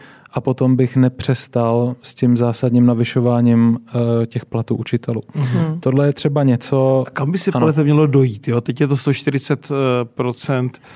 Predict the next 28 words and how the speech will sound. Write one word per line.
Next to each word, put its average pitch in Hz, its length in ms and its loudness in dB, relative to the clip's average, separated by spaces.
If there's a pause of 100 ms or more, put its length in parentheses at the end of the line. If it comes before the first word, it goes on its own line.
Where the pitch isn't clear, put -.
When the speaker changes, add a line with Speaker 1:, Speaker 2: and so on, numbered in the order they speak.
(180)
Speaker 1:
Podle 139 220 0
mě 156 100 8
Speaker 2:
průměrné 139 200 2
mzdy. 135 320 0
Co 160 60 0
by 156 60 4
Speaker 1:
Hmm. 175 100 6
Speaker 2:
tak 190 120 6
mělo 147 220 2
být 139 120 0
podle 123 180 0
tebe? 120 320 -2
Speaker 1:
Aby 127 260 -2
aspoň 143 320 0
Speaker 2:
Ideál 180 320 4
by 175 120 2
byl 170 140 0
samozřejmě 160 500 0
neomezený, 147 520 2
ale 123 80 0
řekněme 131 320 -2
tak, 127 120 -4
aby 135 140 -2
to 139 120 0
bylo 131 160 2
přijatelné 131 440 0
Speaker 1:
Průměr 147 240 4
Speaker 2:
podle 147 60 2